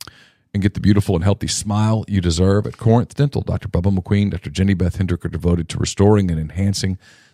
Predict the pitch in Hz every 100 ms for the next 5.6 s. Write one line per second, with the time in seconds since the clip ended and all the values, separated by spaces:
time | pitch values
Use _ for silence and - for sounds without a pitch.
0 | - 98 95 101 117 - 123 120 98 90
1 | 82 80 76 98 113 - 80 78 - _
2 | _ _ _ _ - 90 85 82 85 -
3 | 107 110 120 127 - 87 95 - _ -
4 | 104 127 120 101 95 - 82 87 85 82
5 | 85 78 82 80 87 85